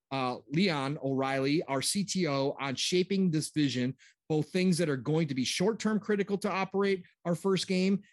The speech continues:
in a more efficient way, and then also some more forward-thinking stuff that we think will pay off, which is worth investing in now.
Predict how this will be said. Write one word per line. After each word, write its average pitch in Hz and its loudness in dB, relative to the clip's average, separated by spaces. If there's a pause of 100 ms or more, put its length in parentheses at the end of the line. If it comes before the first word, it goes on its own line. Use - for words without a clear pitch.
(160)
in 160 2
a 160 2
more 165 2
efficient 170 0
way, 170 0
and 175 0
then 160 0
also 160 -2
some 151 -2
more 143 -2
forward-thinking 156 0
stuff 135 -4 (300)
that 147 -2
we 170 4
think 185 -2
will 156 0
pay 151 -2
off, 127 -2 (300)
which 156 0
is 147 0
worth 131 0
investing 123 -4
in 131 0
now. 160 -2